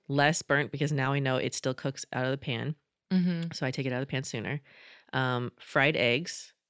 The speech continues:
Speaker 1: And now I
Speaker 2: Yum.
Speaker 1: know that I need to use more butter because it's stuck to the side of the pan.
Speaker 2: It's okay.
Speaker 1: And, um, English muffins.
Speaker 2: That sounds so good.
Speaker 1: With blackberry jam that I got at the farmer's market.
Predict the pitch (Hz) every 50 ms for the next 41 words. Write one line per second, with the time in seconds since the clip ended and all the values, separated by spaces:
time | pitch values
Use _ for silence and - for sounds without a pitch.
0 | _ _ - 123 120 120 120 120 156 123 120 131 135 135 135 135 127 120 117 117
1 | 120 123 123 127 120 117 120 120 117 117 113 127 117 117 117 113 - - 123 123
2 | 127 135 - 120 104 - - - 135 143 - - - - - - 135 - - -
3 | 135 143 - - 135 143 143 - 139 143 156 175 - - - 117 - - 139 143
4 | _ - - - 240 - - 277 - 196 170 175 208 240 240 - - 156 151 151
5 | 147 147 147 143 143 143 143 143 143 131 - - - - 147 143 139 139 139 139
6 | 139 - 151 147 160 175 - 240 254 370 381 - 156 131 123 117 117 - - -
7 | - _ _ _ _ _ _ _ _ _ - 180 180 180 - - - 208 208 208
8 | 214 220 220 - - - - - - - - - 165 160 160 160 151 - - 175
9 | 180 165 151 - - - 165 147 139 - - 175 165 175 170 151 151 147 147 147
10 | 147 143 139 - 123 117 - - 147 - - 226 226 - - 254 247 247 240 240
11 | 233 202 190 196 190 214 202 202 196 202 196 190 202 202 185 -